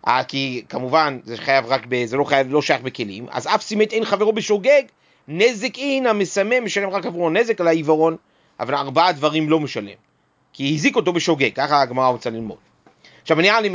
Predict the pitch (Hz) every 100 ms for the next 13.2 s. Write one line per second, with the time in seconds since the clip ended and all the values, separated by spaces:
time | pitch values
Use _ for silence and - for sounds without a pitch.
0 | 165 165 196 170 165 180 165 233 226 214
1 | 202 180 175 151 - _ _ _ 156 143
2 | 147 185 180 165 147 185 185 165 147 -
3 | _ - 151 175 160 143 160 165 165 170
4 | 160 151 131 170 175 160 131 143 147 139
5 | 127 110 107 107 156 175 202 185 190 196
6 | 196 185 185 190 190 180 190 185 165 180
7 | 170 - _ _ _ _ - 185 196 214
8 | 214 220 208 196 175 208 202 190 175 165
9 | 156 165 170 196 156 170 147 214 - 208
10 | 196 170 175 - _ _ 151 156 170 240
11 | 262 - 196 202 190 - 190 160 170 185
12 | 175 165 - 170 190 - 180 170 151 190
13 | 254 233